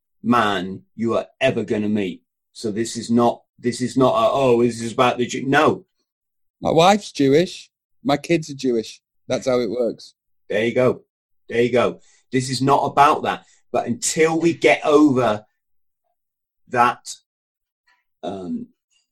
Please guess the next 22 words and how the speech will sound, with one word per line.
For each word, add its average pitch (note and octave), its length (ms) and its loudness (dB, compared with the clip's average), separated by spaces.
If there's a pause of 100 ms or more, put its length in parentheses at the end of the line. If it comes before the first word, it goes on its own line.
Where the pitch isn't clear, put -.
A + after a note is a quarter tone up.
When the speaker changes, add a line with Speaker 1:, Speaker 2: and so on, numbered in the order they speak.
(280)
Speaker 1:
argument B2+ 600 4
or F#2+ 180 -8
pitfall A2 720 -4
or, G#2 200 -2
or G2+ 200 -6
barrier A#2 680 2
that G2 200 -8
we're A2+ 120 -4
not C#3+ 240 4
allowed C#3 240 -4
to C3+ 100 -12
talk D3 260 -4
about C3 300 2
anything C#3+ 400 0
in C3+ 100 -2
the C3+ 80 -2
world C3+ 320 2
because B2 380 -4
we B2 160 4
might B2 340 2
offend C#3 500 -2
somebody, F#2+ 760 -6